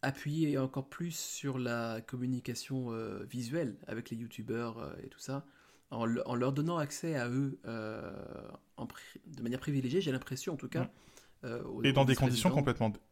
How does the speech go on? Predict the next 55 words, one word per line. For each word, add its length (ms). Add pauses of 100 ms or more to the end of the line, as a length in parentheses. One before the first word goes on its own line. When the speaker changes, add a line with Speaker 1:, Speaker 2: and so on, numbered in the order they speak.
(120)
Speaker 2:
et 80
dans 80
des 80
conditions 260
complètement 320
débiles. 300 (280)
Speaker 1:
Ah 80
oui, 100
oui, 160
oui, 60
absurde. 300 (460)
Absurde. 300 (140)
Speaker 2:
Parce 180
qu'on, 120 (180)
parce 140
qu'on 100
leur 140
dit, 320
euh, « 240
Tiens, 200
c'est 180
jeudi, 440 (380)
euh, 340 (920)
le, 260
la 140
levée 220
de 40
l'embargo, 440
jeudi 200
quatorze 340
heures. » 240 (960)
Euh, 320
et 60
quand 180
on 60
leur 120
dit 140
ça 220
et 20
qu'on 100
leur 120
donne 140
les 60
produits, 300
c'est 140
mercredi 340
soir. 320 (1080)
Donc 120
t'as 100
pas 120
de 40
recul, 260
t'as 100
pas 80
d'analyse. 400